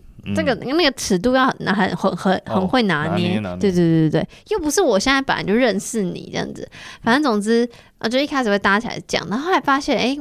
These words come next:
Speaker 2: 我们只，只能聊性，其他东西聊不起来。他只关注性，可是我可能会关注，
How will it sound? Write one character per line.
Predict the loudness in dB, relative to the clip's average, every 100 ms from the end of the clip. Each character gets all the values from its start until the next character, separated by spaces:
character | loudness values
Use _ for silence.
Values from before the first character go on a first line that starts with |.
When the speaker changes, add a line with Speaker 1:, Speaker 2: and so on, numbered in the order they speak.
| 0
Speaker 2:
我 | 2
们 | 2 2 0
只， | -2 -2 -2 -2
只 | -2 -2
能 | -4 -2
聊 | 0 2 2
性， | 2 0 -2
其 | -4
他 | 0 2
东 | 2 2
西 |
聊 | 2 2
不 | 0
起 | -2 -4 -8
来。 | -10 -14 -20 -20 -8
他 | -2 -2
只 | -2 0
关 | 2 2
注 | 2 2 2
性， | 0 -2 0
可 | 2
是 | 2
我 | 2
可 | 0
能 | -2 -2
会 |
关 | 0 0 0
注， | 0 2 0